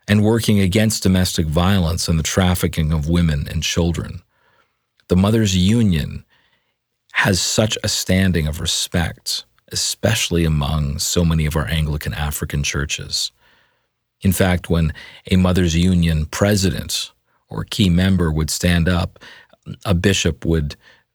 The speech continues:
quite rightly sit down and heed whatever advice or admonition she may bring. Truly, the church, because of Mary Sumner's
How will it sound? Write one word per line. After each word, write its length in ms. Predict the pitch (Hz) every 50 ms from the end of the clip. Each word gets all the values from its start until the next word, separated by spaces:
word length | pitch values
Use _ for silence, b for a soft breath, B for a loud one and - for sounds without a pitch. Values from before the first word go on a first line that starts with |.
| - -
quite 360 | - - - 82 80 - -
rightly 440 | - 90 95 98 95 82 - 104 104
sit 340 | 101 - - - 98 - -
down 500 | - 90 90 87 85 85 90 92 90 - - _ _ _ _ _
and 340 | - 87 85 80 78 78 - -
heed 640 | - - - - 107 98 85 78 82 - - 78 b b b b b b b _
whatever 580 | 85 90 87 - _ - 104 92 90 90 85
advice 560 | - 90 85 78 82 85 80 78 78 76 -
or 80 | - 71
admonition 640 | 76 78 76 73 80 78 78 82 - - - 73 76
she 220 | 71 - - 90 85
may 160 | 78 76 78
bring. 500 | 73 71 76 78 78 73 - - - - _ _ _ _ _ _ _ _ _ _ _ _ _ _ _ _ _ _ _ _ _ _ _
Truly, 640 | - - - 131 117 113 110 98 80 - - - 92 B B B B B B B B B _
the 80 | - 85
church, 480 | 85 - - 107 92 90 87 - -
because 720 | _ 95 87 - - - - - 117 117 117 110 110 107 - -
of 380 | - - - 85 85 80 78
Mary 360 | 80 85 85 82 80 80 80
Sumner's 800 | 76 - - 82 80 78 78 76 71 69 - - - - - -